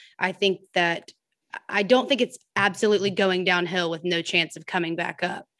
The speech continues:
I think with the recruiting pool he has in Florida and all the potential he has there in terms of talent, I would think that his offensive mind could potentially do something with that. Maybe he needs to have better people around him, um,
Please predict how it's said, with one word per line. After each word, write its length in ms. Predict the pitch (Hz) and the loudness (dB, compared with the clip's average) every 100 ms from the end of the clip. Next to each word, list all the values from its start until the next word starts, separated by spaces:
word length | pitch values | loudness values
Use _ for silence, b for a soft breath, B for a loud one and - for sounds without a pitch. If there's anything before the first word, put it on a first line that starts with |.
| b b b | b b b
I 40 | - | 0
think 180 | 208 208 | 0 2
with 160 | 202 | 0
the 100 | 202 | 2
recruiting 460 | 175 175 202 202 202 | 0 0 2 2 2
pool 240 | 196 196 | -2 -2
he 80 | 190 | -2
has 180 | 180 175 | -2 -4
in 120 | 175 | -6
Florida 320 | 165 180 170 | -6 -4 -2
and 180 | 170 175 | -4 -6
all 180 | - 170 | -6 -6
the 80 | 170 | -6
potential 680 | 175 - 175 175 175 165 B B | -12 -6 -4 -2 -2 -2 B B
he 100 | - | -4
has 220 | 190 175 170 | 0 0 2
there 100 | 175 | 0
in 80 | |
terms 220 | 175 185 175 | 2 0 0
of 160 | 160 | -6
talent, 560 | - 247 240 202 175 180 | -4 0 2 4 2 2
I 60 | |
would 200 | 180 175 | 2 2
think 220 | - 262 254 | 2 2 2
that 100 | 202 | 0
his 120 | 185 | 2
offensive 420 | 175 196 185 175 | 2 0 -2 0
mind 180 | 180 180 | 0 0
could 100 | - | -6
potentially 480 | - - 240 233 208 | -10 -2 -2 0 0
do 140 | 208 | 0
something 240 | 208 202 | 0 0
with 140 | 202 196 | 0 0
that. 280 | 208 208 - B _ _ _ _ 202 | 2 2 0 B _ _ _ _ 0
Maybe 160 | 196 | 2
he 60 | 208 | 2
needs 180 | 208 - | 0 0
to 80 | |
have 140 | 202 175 | -4 -2
better 200 | 202 196 | -2 -2
people 540 | 202 202 196 190 185 B B - | -6 -6 -2 -2 -2 B B -4
around 500 | 143 151 185 226 247 | -2 2 2 2 2
him, 440 | 269 269 262 254 _ b _ | 2 4 2 0 _ b _
um, 500 | 202 180 170 175 - | -2 0 -2 -6 -10